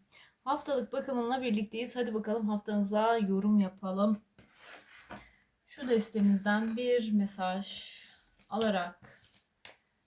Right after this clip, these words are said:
başlayalım. Karıştıralım. Bakalım Yengeç burcuna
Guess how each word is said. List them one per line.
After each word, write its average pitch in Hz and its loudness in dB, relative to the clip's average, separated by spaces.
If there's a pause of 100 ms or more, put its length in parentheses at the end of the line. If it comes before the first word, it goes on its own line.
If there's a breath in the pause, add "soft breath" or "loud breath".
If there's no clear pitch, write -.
(120)
başlayalım. 190 0 (300)
Karıştıralım. 190 -6 (4000)
Bakalım 220 0
Yengeç 208 4
burcuna 196 -2